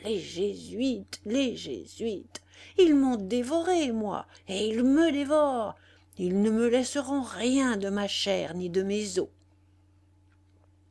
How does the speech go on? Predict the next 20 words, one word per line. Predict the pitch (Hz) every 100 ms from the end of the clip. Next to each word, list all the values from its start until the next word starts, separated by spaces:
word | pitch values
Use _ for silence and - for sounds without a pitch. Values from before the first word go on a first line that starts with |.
| _ _ _ _
De | 170 185
sa | 196 160
voix | 190
entrecoupée, | 196 147 - 202 - - - - - _ - - _
il | 175 170
conta | - 175 170 170
son | - 139
histoire. | 135 - - 113 - - - _ _ _ _ _ _ -
Il | 175 156
dit | 147 175
sa | - 170
jeunesse | 165 175 165 180 233 -
pleine | - 160 165 175
d'espérance. | 170 180 - 185 190 180 208 254 - 302 - _ _ -
Il | 156 156
était | 151 143 147
de | 143
petite | - 151 - -
noblesse | 139 - 127 131
provinciale | - 139 151 156 - 208 226 269 294